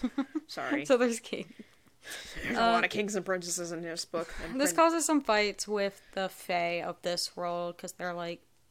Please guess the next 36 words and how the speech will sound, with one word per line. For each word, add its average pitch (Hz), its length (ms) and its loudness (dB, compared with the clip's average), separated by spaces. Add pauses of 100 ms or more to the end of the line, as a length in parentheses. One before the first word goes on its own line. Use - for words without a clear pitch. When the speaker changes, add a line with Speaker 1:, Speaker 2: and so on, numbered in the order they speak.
(480)
Speaker 1:
"That's 466 260 -4
not 381 260 2
good. 381 380 2
We 403 160 0
shouldn't 330 400 -2
do 381 160 -6
that." 302 520 -6
Da, 302 100 -12
da, - 0 -
da, - 320 -18
da. 262 380 -12 (420)
Anyways, 208 280 -2
they 247 100 -6
get 330 100 2
in 320 80 4
a 196 80 2
fight. 165 380 -4 (720)
The 185 80 -6
word 196 320 -2
keys, 208 560 -4 (220)
uh, 180 300 -2
to 208 100 -4
the 196 80 -2
portals 185 460 0
kinda 180 260 -4
get 170 180 -8
scattered 170 460 0
around 165 340 -4
and 160 160 -8
lost 160 300 -4
for 196 100 -4
a 196 40 0
while. 196 380 0 (540)
Eventually, 190 1080 2 (340)
the - 140 -6
king, 185 800 0